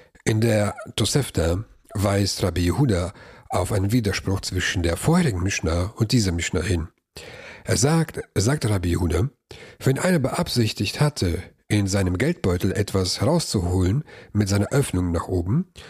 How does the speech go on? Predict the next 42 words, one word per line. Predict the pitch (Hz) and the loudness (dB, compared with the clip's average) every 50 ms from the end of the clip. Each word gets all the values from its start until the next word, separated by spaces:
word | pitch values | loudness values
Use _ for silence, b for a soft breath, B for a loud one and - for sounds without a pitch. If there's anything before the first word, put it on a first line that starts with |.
| B B | B B
und | B 175 175 165 | B 0 2 4
er | 170 147 131 | 4 4 6
holte | 151 160 151 - 147 | 6 4 4 2 2
es | 135 - - | 0 2 2
heraus | 143 147 143 - - | 2 2 2 2 2
mit | 131 123 | 2 2
seiner | 123 120 120 - | 4 2 2 2
Öffnung | - 139 135 - 120 107 | 2 0 2 2 4 4
nach | 101 95 - | 4 2 2
unten | - - 190 185 - - 101 95 B B B B B B B | 2 2 2 2 2 2 2 0 B B B B B B B
oder | - 135 139 120 107 98 | 2 2 4 4 2 0
er | 95 104 98 | 0 0 0
beabsichtigt | 87 101 - - 107 101 98 95 101 92 - 107 95 - - - | 0 0 0 0 0 0 0 0 0 0 0 -2 -2 -2 0 0
hatte, | 98 95 - - 95 90 85 - B B B | 0 0 0 0 0 0 0 -2 B B B
in | B 101 90 | B 0 2
seinem | 90 92 90 90 87 87 | 2 2 2 2 2 2
Geldbeutel | 98 95 95 90 92 92 92 - 95 92 101 | 2 2 0 0 0 0 0 0 0 0 0
herauszuholen | 101 101 101 98 - - 101 90 90 101 95 92 92 98 | 2 2 0 0 0 0 0 0 2 2 4 2 2 2
und | - 95 98 - | 0 -2 0 0
er | 92 90 85 | 0 0 2
holte | 101 113 113 107 - 101 | 2 2 2 2 0 -2
es | 82 90 - - - | -2 -2 -4 -4 -2
heraus | 90 95 98 101 - - | -2 0 0 -2 -2 -4
zwischen | - - 101 98 - - 92 | -2 0 0 0 0 0 0
seinem | 85 92 87 87 85 87 85 - - - _ _ - | 0 0 0 0 0 -2 -4 -8 -12 -20 _ _ -6
Geldbeutel | 117 110 110 113 110 113 - 113 98 101 104 - 101 | -2 0 0 0 0 0 0 0 0 0 0 0 -2
und | - 104 98 | 0 0 2
seinem | 92 90 87 85 | 2 2 0 0
Hemd | 87 - 185 208 208 - - B B B B - | 2 2 2 2 0 -2 -8 B B B B 0
oder | 104 98 90 85 | 0 2 2 0
im | 82 85 | -2 0
Saum | 87 107 165 185 185 175 151 | 0 2 2 2 2 2 2
seines | 135 143 147 139 - - | 0 0 0 0 0 0
Hemdes, | 143 143 143 139 143 139 - - B B B B B B B | 0 2 2 2 2 0 -2 -4 B B B B B B B
so | B 104 117 123 120 | B 2 2 2 2
ist | - - - - - | 0 0 -2 0 0
er | 98 101 | -2 -2
frei. | - - - 82 73 78 - - _ _ _ _ _ _ - B B B B B B B B B B B B B B B _ _ _ - | -2 -2 -2 -2 -2 -4 -6 -10 _ _ _ _ _ _ -20 B B B B B B B B B B B B B B B _ _ _ -2
Ich | 113 95 85 | 0 0 2
sagte | 87 87 90 - - 90 | 2 0 0 -2 -4 -4
zu | - - 104 | -2 0 2
ihnen, | 98 90 95 92 92 | 2 2 2 2 0